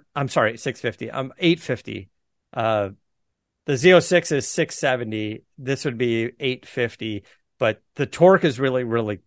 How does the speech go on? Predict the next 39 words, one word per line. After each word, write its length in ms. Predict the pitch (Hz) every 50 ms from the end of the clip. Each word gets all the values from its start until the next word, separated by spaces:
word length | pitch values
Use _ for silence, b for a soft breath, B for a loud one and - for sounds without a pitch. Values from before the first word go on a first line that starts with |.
| _
where 280 | _ 185 127 123 107 101
it 80 | 107 -
comes 300 | - 117 110 101 95 107
in. 140 | 107 98
The 80 | 98 98
flat 300 | - - 139 139 151 -
plane 240 | - 160 135 123 110
crank 360 | - - 127 110 110 107 87
V 300 | 95 101 107 104 101 101
eight 240 | 101 101 113 - _
is 100 | - -
good, 400 | _ - 147 139 117 107 98 101
six 240 | - - 147 - -
seventy 300 | - 127 120 117 110 104
horsepower, 500 | 104 117 123 113 - - 110 98 101 101
but 140 | 98 101 -
four 260 | - - 127 123 117
sixty 440 | - - 120 113 - - - 120 107
pound-feet 480 | - - 107 107 110 107 - 110 107
of 100 | 104 98
torque. 360 | - - 104 107 123 156 - _ b b b b b b b b b _ -
Um, 360 | - 110 107 104 98 92 95 _ _ _ _ _ _ _ _ _ _
the 120 | - 131
twin 240 | - - 175 175 165
turbo 400 | 135 - 156 147 139 131 120 113
car 300 | - - 110 101 101 98
could 200 | - 117 101 87
build 240 | - 117 104 107 101
that 180 | 104 98 98 -
torque 280 | - - 98 95 -
from, 300 | - - 101 95 92 92 _
you 80 | -
know, 200 | 117 95 92 - _
eight 180 | 139 127 120 -
fifty 280 | - 135 117 - 123
horsepower 440 | 113 104 113 104 - - 101 98 95
to 160 | 98 - -
eight 140 | 123 117 -
twenty-five. 680 | - - 110 101 98 92 - 104 98 95 92 92 -